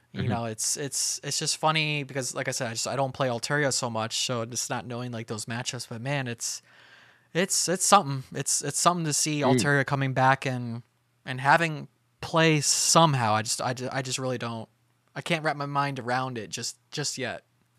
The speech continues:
Speaker 2: That's our wrap up of the Mega Weekend of Play Pokemon. Coming up, we, like I said, there is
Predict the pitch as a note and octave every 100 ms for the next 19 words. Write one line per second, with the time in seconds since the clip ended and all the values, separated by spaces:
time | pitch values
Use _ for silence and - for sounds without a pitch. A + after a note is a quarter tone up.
0 | - - G2+ C3+ - C#3 A2+ A2 G#2 F#2+
1 | - F#2+ F#2 F#2+ F#2+ F#2+ - F2+ F#2+ F#2
2 | F#2 F#2 F#2 F#2 G2+ G2+ G#2 G2 F#2+ G2+
3 | F#2 F2+ G#2+ F#2 G2 F#2+ G2 G2 - D#3
4 | G3+ E3 A#2+ - - - A#2 A#2+ A#2 A2+
5 | G#2+ D3 B2 A#2+ G2+ G2+ E3 C#3+ G#2+ F#2+
6 | F2+ F#2+